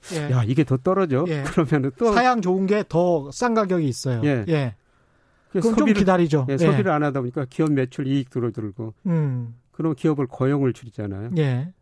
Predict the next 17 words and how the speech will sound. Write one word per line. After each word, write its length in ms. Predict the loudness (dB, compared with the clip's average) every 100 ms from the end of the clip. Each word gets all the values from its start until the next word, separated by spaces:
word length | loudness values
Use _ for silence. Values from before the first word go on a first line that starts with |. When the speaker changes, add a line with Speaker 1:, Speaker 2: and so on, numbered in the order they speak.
| _
Speaker 2:
고용을 360 | -4 0 0 -2
줄이니까 580 | -6 -4 -4 -4 -6 -8 _ _ _ _ _
가계 280 | -6 -4 -2
소득이 360 | -2 -2 -2 -6
줄어들고 460 | -8 -10 -10 -10
또 40 | -2
Speaker 1:
그렇죠. 200 | 0 2
Speaker 2:
물가가 360 | 0 -2 -4
떨어지고 320 | -4 -10 -6
이런 220 | -2 0 0
악순환이 440 | -2 -2 -2 -2
계속 240 | -4 -10 -8
반복되거든요. 760 | -8 -8 -10 -12 -12 -10 -4
Speaker 1:
음. 460 | -2 -2 -4 -10 -14 _ _ _ _
Speaker 2:
그다음에 500 | -6 -2 0 0 -2 -6 _ _
이 180 | -4 -4
물가가 800 | -2 0 0 0 0 2 0 -2